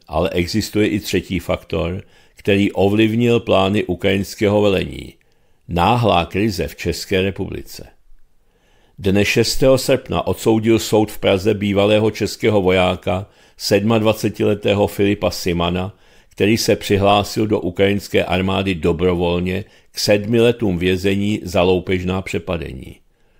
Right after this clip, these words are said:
Soud ještě neskončil, státní zástupce podal odvolání, protože soud udělil trest nižší, než je dolní hranice sazby pro tento paragraf, to je deset let.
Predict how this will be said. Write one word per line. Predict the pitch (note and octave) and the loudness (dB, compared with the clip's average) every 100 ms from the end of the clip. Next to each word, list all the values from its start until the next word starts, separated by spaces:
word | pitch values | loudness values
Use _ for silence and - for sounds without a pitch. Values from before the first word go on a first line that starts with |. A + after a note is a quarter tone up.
| _ | _
Soud | - - F2+ A2 | -8 0 2 2
ještě | G#2 B2 | 0 0
neskončil, | A#2+ A#2 - F#2 E2+ D2 D2+ | -2 -2 -2 -2 -2 -6 -6
státní | - F#2 F2 G2 F2+ | -4 -2 -2 -2 -2
zástupce | F2 E2 - G2+ - G2+ | 0 -2 -4 -10 -4 -4
podal | - G2+ F#2 - | -2 0 0 0
odvolání, | E2 E2 F2 F2 F2+ F#2 G2 G#2 - - - - | -4 -2 0 0 -2 -4 -6 -8 -14 -20 -20 -4
protože | G2 G#2 F#2+ G2 | -2 0 2 0
soud | - G2+ A2+ - | 2 2 2 0
udělil | - G2 G2 G2 G2+ | -2 2 4 4 2
trest | G2+ F2 - - | 2 -4 -6 -6
nižší, | F2+ E2 - F#2 G2+ - | -4 -4 -4 -4 -6 -2
než | G2 F#2 - | -2 -2 -2
je | D#2+ | -4
dolní | D2 F2+ F#2 G2+ | 0 0 2 0
hranice | G2 E2+ F2 G2 - E2 | -2 -2 -2 -4 -6 -10
sazby | - E2+ D#2 F2+ | -6 -6 -4 -6
pro | - F2+ | -4 -6
tento | - E2 E2+ F#2 | -4 -6 -6 -6
paragraf, | F2 F#2 F#2 E2 - - _ _ - | -2 -2 -2 -6 -8 -14 _ _ -8
to | D#2+ | -4
je | E2 | -2
deset | E2+ D#2+ - E2+ | -2 -6 -6 -6
let. | F2 D2+ - | -6 -8 -12